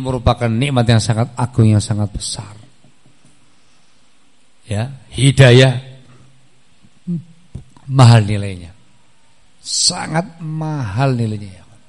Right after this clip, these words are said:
Ini poin pertama yang ingin disampaikan, yang digambarkan. Ketika Anda mendapatkannya, bersyukurlah. Bersyukurlah, jagalah. Tapi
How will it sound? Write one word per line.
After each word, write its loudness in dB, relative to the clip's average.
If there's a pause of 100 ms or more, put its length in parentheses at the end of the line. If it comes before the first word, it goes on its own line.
(1900)
Ini -4
poin 2
pertama 2
yang 0
ingin 0
disampaikan, -6
yang -2
digambarkan. -6 (720)
Ketika -4
Anda 2
mendapatkannya, 2
bersyukurlah. 2 (2000)
Bersyukurlah, 0 (600)
jagalah. -4 (3500)
Tapi 8